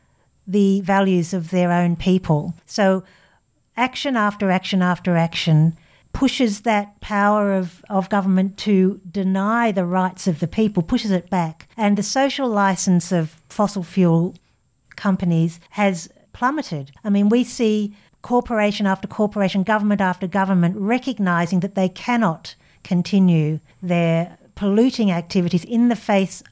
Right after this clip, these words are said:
of public protest, because people like us are ordinary, law-abiding people. We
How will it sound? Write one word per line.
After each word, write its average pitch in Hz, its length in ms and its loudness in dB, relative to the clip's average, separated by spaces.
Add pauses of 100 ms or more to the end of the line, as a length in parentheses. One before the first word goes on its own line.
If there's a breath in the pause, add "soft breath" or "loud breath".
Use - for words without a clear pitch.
of 165 200 -2
public 180 560 -2 (220 soft breath)
protest, 190 480 0
because 208 460 -4 (500 soft breath)
people 277 300 -4
like 208 260 0
us 185 240 0
are 180 320 -2
ordinary, 214 580 2
law-abiding 170 880 2
people. 185 400 0
We 175 240 -4